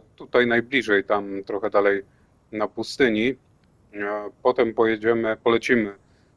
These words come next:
na czerwony obelisk tam prosto i na końcu tą przy niebieskim, e, obelisku. Zmienię sobie tylko widok. E, mam ze sobą Tyle małego,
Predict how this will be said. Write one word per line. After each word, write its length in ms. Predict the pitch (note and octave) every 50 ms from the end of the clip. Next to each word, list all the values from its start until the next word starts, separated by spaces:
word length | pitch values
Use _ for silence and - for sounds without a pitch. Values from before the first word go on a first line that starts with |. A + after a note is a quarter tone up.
| _ -
na 100 | A2 A2
czerwony 460 | - - A#2+ G#2+ A2 A#2 A#2+ A#2 A2+
obelisk 580 | A2 G#2+ - A#2 A2+ A#2 A2 A2 - - - _
tam 220 | - A#2 A2 A2+
prosto 500 | - - A#2 - - - E3 D#3+ E3+ E3 - _ _ _ _ _ _ _ _ _ _ -
i 100 | C3+ B2+
na 100 | C3 B2+
końcu 340 | - B2+ B2 A#2 - - A2+
tą 220 | - B2 A#2+ A#2
przy 460 | A2 - - - A2+ G#2+ G#2+ A2 A2 G#2+
niebieskim, 840 | G#2+ G#2+ G2+ - G#2 G#2+ G#2 - - _ - A2 G#2 G#2 G2+ G2+
e, 20 | G2+ G2+ G2+ G2+ G2+ A2 -
obelisku. 800 | - A2 - - A2 G#2+ G#2+ G2+ - - - - G#2 G#2 A2+ A2+ - _ - - - _ _ - _ _ - _ _ _ _ _ _ _ _ _ _ _ _ _ _ _ _ _ _ _ _ _ _ _ _ _
Zmienię 400 | G2+ G2 G#2 G#2+ G#2+ G#2 G#2 G2+
sobie 340 | - - A#2 G2+ - G#2 G2
tylko 460 | - - A2 G#2+ G2+ - G#2+ G#2 G2
widok. 500 | - C3 B2+ A2+ A#2 A2+ A#2+ A#2 - _ _ _ _ _ _ _ _ _ _ - - -
E, 400 | G#2 G#2 G#2+ G#2+ G#2+ G#2 G#2 A2 A2
mam 300 | A2+ A#2+ C#3 D3 D3 C3
ze 80 | -
sobą 380 | - - - C3+ B2+ B2+ B2+ A#2
Tyle 320 | - C3 B2+ C3 B2 A#2
małego, 600 | A2+ A2+ A2+ A2+ A#2 A2+ G2+ - A2 A2 A2 B2